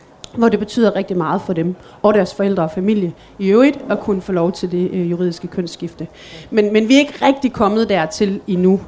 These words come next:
Øhm, og jeg tror, at, øhm, at det er måske også sådan mit store ønske, hvordan vi lige får det ind i en handlingsplan. Det bliver lidt svært, men, men jeg synes ofte, at vi møder på hele L G B T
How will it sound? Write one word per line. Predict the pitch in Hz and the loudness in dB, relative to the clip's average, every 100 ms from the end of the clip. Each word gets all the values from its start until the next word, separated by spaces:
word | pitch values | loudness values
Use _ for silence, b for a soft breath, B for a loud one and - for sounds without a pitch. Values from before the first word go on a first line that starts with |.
| - | -6
Øhm, | 185 170 165 165 B B B B B B - - - - - - | -2 0 -2 -6 B B B B B B -20 -20 -20 -20 -20 -2
og | 247 | 2
jeg | 226 | 2
tror, | 226 - 294 247 233 233 | 2 4 6 6 2 -2
at, | 214 208 - 233 | -4 -4 -6 0
øhm, | 196 190 185 185 185 - - | 2 2 0 0 -2 -6 -8
at | 220 220 | -8 2
det | 269 | 6
er | |
måske | 254 240 254 | 6 4 4
også | 247 269 | 4 4
sådan | 262 | 2
mit | 247 247 | 0 -2
store | - 285 277 | 2 4 4
ønske, | 262 285 - | 4 0 -2
hvordan | 214 220 240 269 | -4 0 2 2
vi | |
lige | 254 277 | 4 2
får | 277 226 | 2 2
det | 226 | 2
ind | 285 262 | 2 2
i | |
en | 254 | 0
handlingsplan. | 233 262 302 277 269 254 226 | 2 2 4 2 2 -2 0
Det | 233 | -2
bliver | 254 233 | 0 2
lidt | 233 247 | 2 -2
svært, | - 294 233 220 | 2 2 4 2
men, | 220 214 B B - | 0 0 B B -2
men | 247 | 0
jeg | 240 233 | 2 0
synes | - 285 294 311 294 - - - | 0 0 2 0 -2 -10 -10 2
ofte, | 277 294 - 233 | 2 2 -2 -2
at | 220 202 196 | -2 -2 -4
vi | 220 | -4
møder | 214 226 247 285 294 294 | -2 0 4 4 4 2
på | 254 | -2
hele | - 294 311 262 | 0 2 2 2
L | 214 | 0
G | 196 | -6
B | |
T | - | -10